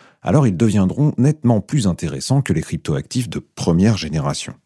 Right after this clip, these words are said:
Si par exemple vous vivez dans un pays qui a des problèmes avec sa monnaie nationale,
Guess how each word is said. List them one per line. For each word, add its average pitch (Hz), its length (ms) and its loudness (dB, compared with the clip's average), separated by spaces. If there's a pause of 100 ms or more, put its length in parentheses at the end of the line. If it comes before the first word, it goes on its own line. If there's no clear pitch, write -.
Si - 160 -4
par 123 180 2
exemple 87 340 2
vous 76 80 -8
vivez 80 200 -2
dans 82 220 -2
un 76 60 -6
pays 104 260 -2
qui 80 160 -6
a 67 40 -6
des 71 120 -8
problèmes 98 380 4
avec 71 220 -4
sa - 120 -8
monnaie 87 180 0
nationale, 87 600 -2